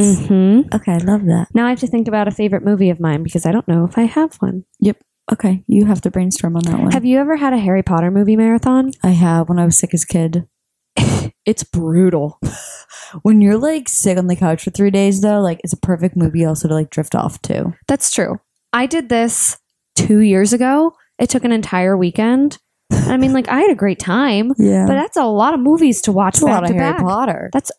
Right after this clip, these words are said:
Speaker 1: I think it's over twenty-four hours.
Speaker 2: Yeah, I would say so. Some of them are, like, three and a half hours long.
Speaker 1: Why do we not have more movie marathons nowadays?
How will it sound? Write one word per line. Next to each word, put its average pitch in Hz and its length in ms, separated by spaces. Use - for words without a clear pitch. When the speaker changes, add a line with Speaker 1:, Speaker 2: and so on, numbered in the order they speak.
Speaker 1:
I 208 80
think 294 220
it's - 100
over 220 240
twenty-four 180 420
hours. - 540
Speaker 2:
Yeah, 175 240
I 170 60
would 170 160
say 170 160
so. 165 240
Some 196 160
of 214 80
them 214 100
are, 160 80
like, 165 220
three 170 200
and - 80
a 165 40
half 160 120
hours - 280
long. 185 480
Speaker 1:
Why 381 540
do 311 120
we 330 120
not 226 260
have 214 220
more 196 240
movie 190 320
marathons 170 640
nowadays? - 720